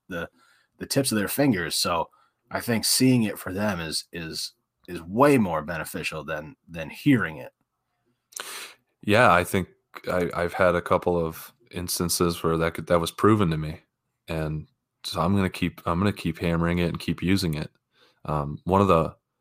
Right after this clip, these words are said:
Speaker 2: one of the most shocking things that happened in my entry interviews, never had this before in my life. I had a kid ask, well, the, the reason I've never had it is 'cause this is the first year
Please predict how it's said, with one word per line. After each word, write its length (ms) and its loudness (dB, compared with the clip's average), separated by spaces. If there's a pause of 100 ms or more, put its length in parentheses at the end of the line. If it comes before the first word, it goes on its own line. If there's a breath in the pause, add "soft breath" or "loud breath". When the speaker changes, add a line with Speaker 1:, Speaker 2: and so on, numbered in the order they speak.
(140)
Speaker 2:
one 120 2
of 60 4
the 60 6
most 400 0
shocking 540 2
things 380 -2
that 180 2
happened 480 0
in 160 -2
my 120 0
entry 380 -2
interviews, 540 -2 (540)
never 280 2
had 200 0
this 160 -4
before 340 -6
in 60 -4
my 100 -4
life. 400 -10 (560)
I 120 -4
had 180 2
a 40 0
kid 380 0 (800)
ask, 580 0 (760)
well, 360 0 (800)
the, 240 -8
the 120 6
reason 260 8
I've 80 4
never 160 4
had 220 4
it 60 2
is 120 0
'cause 360 -6 (260)
this 180 -6
is 60 -6
the 40 -6
first 320 -2
year 220 -6